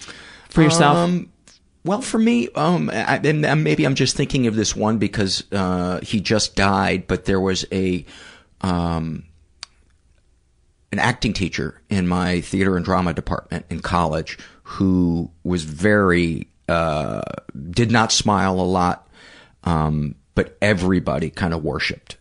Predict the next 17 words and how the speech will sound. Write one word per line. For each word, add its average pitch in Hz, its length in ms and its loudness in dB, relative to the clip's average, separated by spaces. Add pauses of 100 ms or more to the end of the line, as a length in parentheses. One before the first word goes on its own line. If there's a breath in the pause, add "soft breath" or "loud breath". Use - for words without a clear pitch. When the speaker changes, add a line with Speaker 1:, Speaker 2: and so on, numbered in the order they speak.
(100)
Speaker 2:
this 78 180 -2
guy. - 380 -4 (140)
Speaker 1:
Mm-hmm. 160 300 0
Speaker 2:
And - 600 -2 (140)
he - 200 -2
was, 82 440 -4 (100)
he 107 120 -4
was 131 120 -2
just, - 420 0 (1160)
he, - 280 -10 (520)
everybody 127 640 4
wanted 90 460 2
this 90 180 2
guy 80 460 -2 (160)
to 98 120 0
notice 80 600 0 (100)
them. 82 340 -4